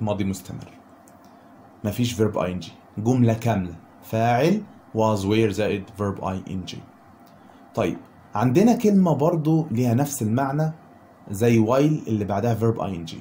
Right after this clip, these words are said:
ما هو while ممكن أترجمها أثناء. في كلمة كمان اسمها أثناء اللي هي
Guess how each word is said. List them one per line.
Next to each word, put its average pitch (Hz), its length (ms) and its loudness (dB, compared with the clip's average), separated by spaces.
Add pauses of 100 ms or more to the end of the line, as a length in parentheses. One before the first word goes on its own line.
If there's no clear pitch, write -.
ما 98 80 -8
هو 104 340 0
while 143 100 4
ممكن 123 280 -2
أترجمها 104 480 -4
أثناء. 160 440 0 (520)
في 151 140 2
كلمة 165 320 2
كمان 123 280 0
اسمها 110 300 -2
أثناء 85 260 -8
اللي 98 140 -4
هي 101 120 -4